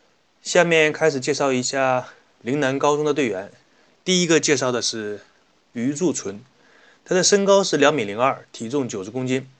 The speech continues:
被称为神奈川县的第一高个的球员，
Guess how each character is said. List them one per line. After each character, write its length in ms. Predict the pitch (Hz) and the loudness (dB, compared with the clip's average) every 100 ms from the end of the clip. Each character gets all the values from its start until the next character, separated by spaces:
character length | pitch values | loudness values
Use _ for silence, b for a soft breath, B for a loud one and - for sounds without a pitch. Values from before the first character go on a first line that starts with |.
| _ _ | _ _
被 180 | 139 139 | 4 4
称 240 | - 160 | 4 0
为 180 | 151 139 | 2 2
神 200 | 135 131 | 2 -2
奈 160 | 147 135 | -2 -2
川 220 | 139 147 | -4 -4
县 200 | 139 143 | -2 -2
的 140 | 120 | -2
第 240 | 113 170 165 | -4 -6 -6
一 40 | |
高 220 | - 143 | -2 0
个 100 | 139 | 0
的 60 | 120 | -2
球 220 | - 104 | -6 -10
员， 160 | 90 | -10